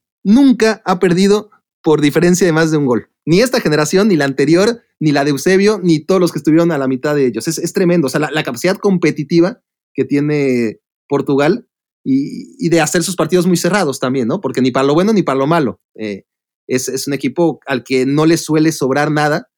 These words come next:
pero que compite y, y, y compite muy bien, aún antes de tener este paso definitivo en su historia, que es ganar algo, ¿no? Antes de, de, de ser campeón europeo,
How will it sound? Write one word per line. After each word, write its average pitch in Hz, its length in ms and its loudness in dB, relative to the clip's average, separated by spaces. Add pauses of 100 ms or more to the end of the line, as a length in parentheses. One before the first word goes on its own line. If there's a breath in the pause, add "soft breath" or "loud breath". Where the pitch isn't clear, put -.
(320)
pero 127 180 -2
que 131 120 -4
compite 131 480 0
y, 113 240 0
y, 143 240 -8
y 131 60 -6
compite 156 600 -2
muy 156 460 2
bien, 160 360 0 (120)
aún 185 360 2
antes 202 520 0 (320)
de 151 140 0
tener 151 500 0 (320)
este 165 480 0
paso 170 420 -2
definitivo 143 560 0
en 165 60 0
su 139 100 -8
historia, 151 340 0
que - 100 0
es 131 80 -2
ganar 135 220 -2
algo, 120 280 -2
¿no? 131 200 -10 (100)
Antes 180 360 0
de, 139 180 -2
de, 127 280 -4
de 127 160 -4
ser - 160 -4
campeón 156 320 -2
europeo, 151 520 -2